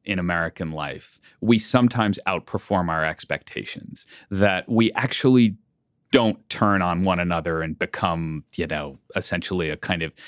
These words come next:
broken down Mad Max landscape. Actually, people look out for each other. You know, they do go house to house in the flood and see if the elderly next door are taken care of.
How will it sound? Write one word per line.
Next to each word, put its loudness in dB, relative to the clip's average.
broken 4
down 2
Mad 0
Max -6
landscape. -8
Actually, 0
people 0
look 2
out 0
for -10
each -12
other. -10
You -2
know, 4
they 2
do 6
go 4
house -4
to -12
house -6
in -6
the -8
flood -4
and -8
see -2
if -8
the -4
elderly -4
next -10
door -4
are -6
taken -10
care -8
of. -8